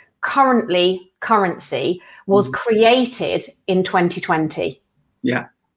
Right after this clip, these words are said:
Speaker 1: So we have twenty-five percent more money flowing around the system than
Speaker 2: Yeah.
Speaker 1: we did a year ago.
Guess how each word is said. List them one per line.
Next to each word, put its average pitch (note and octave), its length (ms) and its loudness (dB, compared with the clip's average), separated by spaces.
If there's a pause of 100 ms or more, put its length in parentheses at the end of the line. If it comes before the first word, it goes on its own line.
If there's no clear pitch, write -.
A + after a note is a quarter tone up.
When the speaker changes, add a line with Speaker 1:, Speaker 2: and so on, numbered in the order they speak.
(160)
Speaker 1:
So A3 140 2
we A3+ 100 6
have A3 180 2
twenty-five C4 640 2
percent A#3 400 0
more A3+ 340 8
money A3 720 4 (440)
flowing A3+ 480 6
around G3+ 280 -2
the F#3+ 60 -6
system F#3 640 -10 (280)
than G3 280 0
Speaker 2:
Yeah. G3+ 40 -4
Speaker 1:
we G#3 100 0 (120)
did F#3 300 0 (840)
a F#3+ 60 4
year G3+ 280 2
ago. C#3+ 360 -4